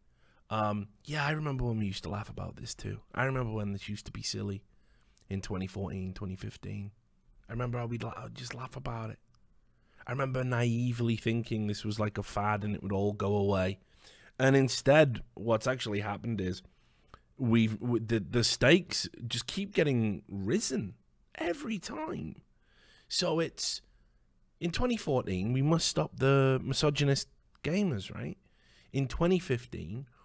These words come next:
we must stop the misogynist gamers slash Trump supporters that could bring on a resurgence of, uh, you know, right, right-wing, uh, philosophy. Twenty sixteen, Trump gets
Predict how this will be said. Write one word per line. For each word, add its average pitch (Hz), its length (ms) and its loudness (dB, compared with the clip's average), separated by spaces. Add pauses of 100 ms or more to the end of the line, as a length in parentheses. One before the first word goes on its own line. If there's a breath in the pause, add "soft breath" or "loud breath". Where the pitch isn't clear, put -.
(140)
we 123 100 6
must 143 260 2
stop - 300 -2
the 123 60 -4
misogynist 117 720 -2
gamers 110 640 -2 (140)
slash 117 400 0
Trump 127 300 -4
supporters 104 580 -2
that 101 180 0 (340 loud breath)
could 123 200 2
bring 104 200 2
on 95 160 4
a 95 80 2
resurgence 98 840 -2
of, 101 360 -2
uh, 104 200 0
you 110 100 -6
know, 101 220 -2
right, 113 260 -2 (280)
right-wing, 117 680 0 (400 loud breath)
uh, 117 540 2 (280)
philosophy. 147 540 -4 (160)
Twenty 156 240 2
sixteen, - 680 -4
Trump 120 280 -4
gets - 320 -4